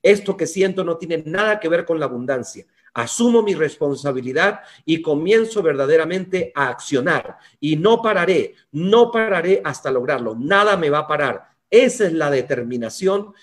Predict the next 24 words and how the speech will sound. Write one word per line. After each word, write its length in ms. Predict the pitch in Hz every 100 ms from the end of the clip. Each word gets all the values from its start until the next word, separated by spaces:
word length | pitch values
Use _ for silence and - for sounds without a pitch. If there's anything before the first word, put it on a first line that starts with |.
| _ _
que 180 | - 165
se 160 | - 151
necesita 600 | 143 - 127 233 233 160
en 100 | 135
el 100 | 120
mundo 280 | 185 180 151
empresarial. 640 | 120 120 - 113 117 95 _ _ -
Sin 260 | - 170
esa 220 | 233 233
determinación, 880 | 220 190 165 156 156 143 180 180 180 _ _
sin 260 | - 147 190
esa 240 | 202 196
pasión, 540 | 151 - 175 185 180 - -
jamás 520 | 139 143 185 202 196 -
podrás 440 | 147 143 165 175 - _ _ -
crear 460 | - 151 165 135
ni 240 | 139 151 196
esta 420 | 240 233 233 226 - -
ni 160 | 175 185
ninguna 420 | 156 151 190 175
empresa, 540 | 143 165 151 - - _ _ _
porque 440 | - 143 143 151 151
esta 320 | 185 220 220
empresa, 600 | 202 - 196 196 190 -